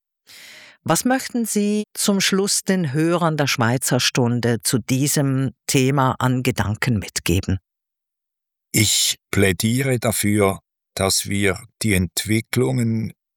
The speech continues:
Speaker 2: in denen wir uns befinden,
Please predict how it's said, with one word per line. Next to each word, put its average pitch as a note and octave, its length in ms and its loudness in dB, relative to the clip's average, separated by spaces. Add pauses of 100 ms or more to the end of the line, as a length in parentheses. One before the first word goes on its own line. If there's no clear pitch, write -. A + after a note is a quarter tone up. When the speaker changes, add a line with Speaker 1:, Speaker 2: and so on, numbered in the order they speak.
(320)
Speaker 2:
in G2 240 0
denen G2 500 0
wir F#2+ 360 -2
uns G2 340 -2
befinden, A2+ 880 -2